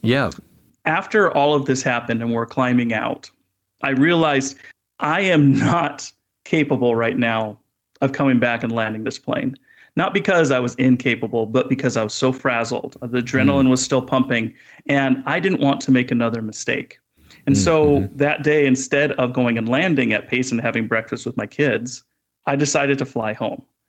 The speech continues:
Speaker 2: And my, <laughs> my kids were very upset. <laughs> "Dad, why aren't we going back to Payson and having breakfast?" And I just said, "Hey, that landing didn't go quite like I expected it to.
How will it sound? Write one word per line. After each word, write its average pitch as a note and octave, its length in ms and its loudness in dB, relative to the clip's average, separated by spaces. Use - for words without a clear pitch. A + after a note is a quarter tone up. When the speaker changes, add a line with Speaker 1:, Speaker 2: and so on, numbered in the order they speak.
Speaker 2:
And C#3 120 4
my, - 180 -2
<laughs> - 160 -20
my - 80 -2
kids C3 260 -4
were A2 100 -4
very B2 280 0
upset. - 640 -2
<laughs> - 220 -2
"Dad, C#3 320 -2
why B2+ 160 2
aren't E3 160 -2
we C#3+ 60 0
going F#3 280 0
back F3+ 220 -2
to F#3+ 100 0
Payson G3 380 -2
and B2+ 100 0
having C3 200 0
breakfast?" - 600 -6
And D3 540 4
I C#3+ 80 4
just C#3+ 240 0
said, F#3 160 2
"Hey, G3 320 0
that E3 240 0
landing G3 320 2
didn't F#3 260 0
go D#3+ 200 2
quite D3+ 500 -2
like C3 260 -2
I A#2+ 160 0
expected A#2 640 -4
it - 180 -6
to. - 300 -6